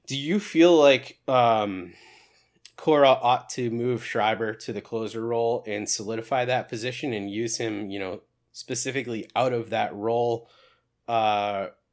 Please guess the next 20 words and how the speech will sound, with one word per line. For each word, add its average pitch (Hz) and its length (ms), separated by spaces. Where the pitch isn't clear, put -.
to - 120
stabilize 131 640
it 135 120
and 107 100
sort 131 220
of 98 160
give 113 260
everybody 113 400
a 95 60
role? 110 300
'Cause 104 200
we've 143 200
talked 175 280
about 143 220
this 123 200
in 110 80
the 95 60
past 113 520
about 101 300
how, 101 400